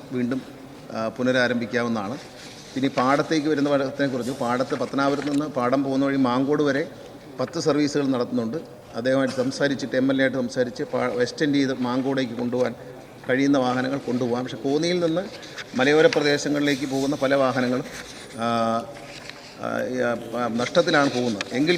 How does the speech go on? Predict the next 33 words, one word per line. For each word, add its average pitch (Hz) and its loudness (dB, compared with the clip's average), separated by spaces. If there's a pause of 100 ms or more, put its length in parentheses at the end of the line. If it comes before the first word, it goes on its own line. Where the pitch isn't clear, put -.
പോലും, 160 2 (360)
ആ, 127 -2
ഒരു 131 0 (120)
മലയോര 151 4
മേഖലയായതുകൊണ്ടാണ് 135 2
നമ്മൾ 123 0
നിലനിർത്തുന്നത്. 117 -2 (360)
പിന്നെ 143 -2
ധാരാളം 165 6
പ്രൈവറ്റ് 165 2
ബസ്സുകളുടെ 165 0
കടന്നുകയറ്റമുണ്ട്. 135 0 (360)
ഈ - -4
പ്രൈവറ്റ് 160 2
ബസ്സുകൾ 180 0
കടന്നു 160 2
കയറുന്നിടത്തേക്ക് 156 2 (480)
കെ 135 4
എസ് 156 2
ആർ 165 10
ടി 165 4
സി 165 2
ബസ്സുകൾ 156 2 (100)
കൂടെ 160 6
ചെന്ന് 147 4
കഴിഞ്ഞാൽ 120 2 (180)
നമ്മുടെ 160 4
ഡ്രൈവർമാർക്കും 156 2
കണ്ടക്ടർമാർക്കും 139 2
നമ്മുടെ 147 2
കയ്യിരിക്കുന്ന 139 0
വണ്ടികളും 127 2
വെച്ചുകൊണ്ട്, 101 -6